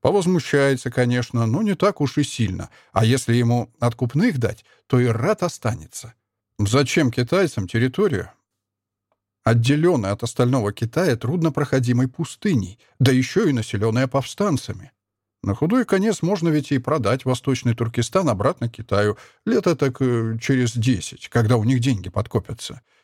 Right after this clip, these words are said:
Ну или обменять на что-нибудь ценное.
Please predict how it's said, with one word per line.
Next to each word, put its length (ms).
Ну 220
или 100
обменять 600
на 140
что-нибудь 540
ценное. 600